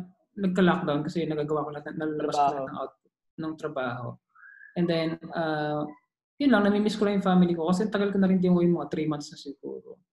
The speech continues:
Speaker 2: Oh, shit. Sabay
Speaker 1: So,
Speaker 2: pamilya mo,
Speaker 1: y-,
Speaker 2: sa
Speaker 1: y-, y-, <clears throat> Quezon Province. So, yun lang yung problema ko. Na okay lang malab-, lockdown kasi okay naman yung situation ko dito. Like, very okay na parang ba-,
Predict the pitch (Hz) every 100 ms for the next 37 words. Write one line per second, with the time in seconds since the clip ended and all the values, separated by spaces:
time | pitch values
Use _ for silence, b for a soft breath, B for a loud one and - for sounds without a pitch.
0 | _ _ _ - 147 156 151 139 - 156
1 | 156 202 220 226 208 202 233 247 277 277
2 | 254 247 247 - - - 277 247 185 -
3 | 220 214 226 214 196 180 170 - 226 254
4 | 254 269 254 226 226 208 185 160 165 -
5 | - _ 208 233 294 311 254 233 196 220
6 | 220 208 202 185 185 190 185 180 180 180
7 | 185 185 185 180 - 160 175 156 151 151
8 | 147 143 139 127 123 _ _ _ _ _
9 | _ _ _ _ _ _ _ _ _ 185
10 | 175 190 170 156 160 165 151 151 147 143
11 | 139 139 127